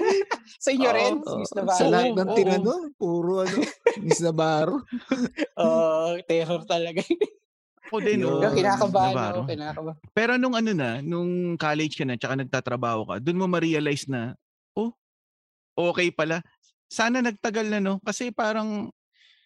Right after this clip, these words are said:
Speaker 2: ano eh, second year tayo ata, wala na eh, di ba?
Speaker 1: Umalis siya,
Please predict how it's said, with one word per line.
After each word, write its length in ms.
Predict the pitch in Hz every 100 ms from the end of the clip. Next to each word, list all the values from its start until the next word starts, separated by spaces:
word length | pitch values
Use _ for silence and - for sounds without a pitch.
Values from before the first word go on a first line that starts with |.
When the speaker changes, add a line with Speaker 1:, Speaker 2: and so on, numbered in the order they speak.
| _ _ _
Speaker 2:
ano 280 | - 196 214
eh, 380 | 214 175 147 147 _ _ _ _ _ _ _ -
second 320 | - 190 196
year 160 | 196
tayo 260 | 196 190 196
ata, 200 | 185 214
wala 340 | 196 180 170
na 120 | 165 170
eh, 100 | 120
di 80 |
ba? 180 | 113 107 - _ _ _ _ _ _ -
Speaker 1:
Umalis 480 | 185 202 214 220 -
siya, 640 | - - 196 170 165 165